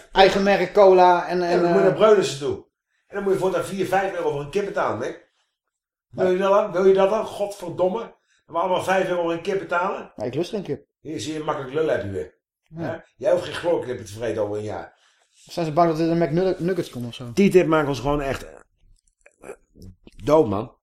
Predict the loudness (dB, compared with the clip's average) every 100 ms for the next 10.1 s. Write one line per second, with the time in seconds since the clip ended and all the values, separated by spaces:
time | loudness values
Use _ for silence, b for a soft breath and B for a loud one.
0 | _ _ -12 -10 -8 -12 _ -2 0 0
1 | -6 -8 -6 -8 -8 -10 -8 -6 -2 -2
2 | -2 0 0 0 -2 0 0 0 -2 -2
3 | -2 -2 -4 -4 -4 -2 0 0 0 -2
4 | 0 -2 -2 0 2 0 0 -4 -6 -12
5 | b b -6 -2 0 0 2 4 4 2
6 | 0 4 6 6 4 4 4 4 2 0
7 | -4 -12 -2 2 4 4 2 0 0 2
8 | 4 4 2 0 2 2 0 0 2 2
9 | 2 0 2 2 4 4 0 -4 -2 -2
10 | -2